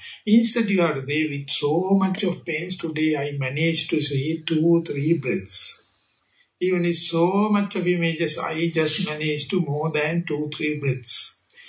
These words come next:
That means the positive way. And the listener can understand. Don't talk with reference to the, uh, disturbances. Always try to put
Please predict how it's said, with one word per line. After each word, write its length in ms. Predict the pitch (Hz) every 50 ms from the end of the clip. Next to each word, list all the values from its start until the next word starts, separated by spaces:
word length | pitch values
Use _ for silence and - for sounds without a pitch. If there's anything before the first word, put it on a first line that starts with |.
| - _ -
That 220 | 165 165 170 170 -
means 280 | 208 196 190 185 180
the 60 | - 202
positive 480 | - 165 151 - 143 - 139 117 113
way. 220 | 92 87 85 87 - - - - - - _ _ _ _ _ _ _ _ _ _ _ _ _ _ _ _ _ _ _ _ _ _ _ _ _ _ _ _ _ _ _ -
And 160 | 165 170 175
the 60 | 185
listener 320 | 165 165 160 - 180 185 175
can 220 | - 170 170 160
understand. 540 | 147 147 147 147 - - - - - - - - - - - - - - - - _ _ -
Don't 320 | 143 143 165 180 185 185
talk 320 | 170 165 170 175 170 - - -
with 200 | 170 160 151 - 151
reference 400 | 139 127 147 151 156 151 135 170
to 60 | 170
the, 160 | 165 175 180
uh, 460 | 196 - - - 170 143 127 123 120
disturbances. 840 | 117 123 - - - - - - 98 98 90 87 104 107 - - - - - - - - - - - - _
Always 520 | - 147 160 165 160 160 165 170 165 160 -
try 180 | - 151 139
to 180 | 139 139 135 127
put 300 | 131 143 160 165 -